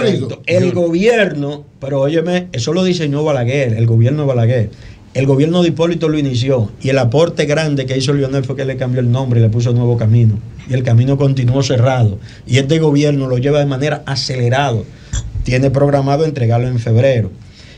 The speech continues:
Speaker 2: Terminó el teleférico y se han hecho da-, más de mil ochocientos apartamentos con el programa Vivienda Feliz. Para nosotros eso es de gran impacto, pero además está el otro elemento,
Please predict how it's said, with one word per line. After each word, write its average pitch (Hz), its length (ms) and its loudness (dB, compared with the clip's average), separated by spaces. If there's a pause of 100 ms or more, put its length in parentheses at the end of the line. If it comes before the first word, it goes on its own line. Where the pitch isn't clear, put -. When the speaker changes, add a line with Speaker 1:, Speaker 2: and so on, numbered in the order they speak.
(300)
Speaker 2:
Terminó 180 520 2
el 202 120 -2
teleférico 160 800 -2 (800)
y - 80 -4
se 165 180 0
han 170 140 0
hecho 151 260 -2
da-, 147 140 2 (240)
más 147 160 -2
de 156 80 0
mil 180 320 0
ochocientos 147 520 -2
apartamentos 123 680 0 (640)
con 131 240 0
el 127 80 0
programa 123 640 0
Vivienda 120 440 0
Feliz. 101 340 -4 (840)
Para 117 240 4
nosotros 113 640 2 (220)
eso 117 200 -4
es 135 60 -2
de 127 60 -4
gran 131 220 -2
impacto, 127 580 -4 (560)
pero 127 200 0
además 135 540 0
está - 260 -6
el 131 100 -2
otro 131 200 0
elemento, 110 680 2